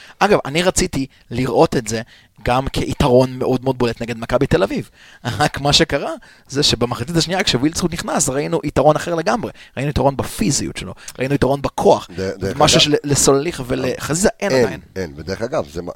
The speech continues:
Speaker 2: ו-, ואני חוזר על זה שוב, זה מה שהתרענו בפרק לפני מכבי תל אביב. אמרנו, "ווילצחוט על ג'רלדש, הגובה, טה, טה, טה, הכל,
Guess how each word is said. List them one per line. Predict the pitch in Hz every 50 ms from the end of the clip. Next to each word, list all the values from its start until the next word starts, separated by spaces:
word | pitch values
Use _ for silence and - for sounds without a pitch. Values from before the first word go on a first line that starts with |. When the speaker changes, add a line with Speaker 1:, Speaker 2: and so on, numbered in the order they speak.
| - 73 69
Speaker 2:
ו-, | 78 76 71
ואני | 78 76 76 80
חוזר | 76 78 82 78 87 87
על | 87 85
זה | 92
שוב, | - 139 139
זה | 107 90
מה | 85 90
שהתרענו | - - 113 - - 117 135 151 139 123 120
בפרק | 104 101 95 - - 110 110 113 -
לפני | 120 - - - -
מכבי | 160 - 98 92
תל | - 90 87
אביב. | 87 85 -
אמרנו, | - 80 85 85 98 127 143 135 - - _ - _ _ -
"ווילצחוט | - 180 202 175 - - 104 87 - -
על | 92 92 104 110 110 117 117
ג'רלדש, | 143 143 170 175 165 117 104 92 -
הגובה, | 113 131 147 180 180 151 117 101 90
טה, | 90 127 131
טה, | - - 160
טה, | - - 151 120 110
הכל, | 110 104 - 139 123 110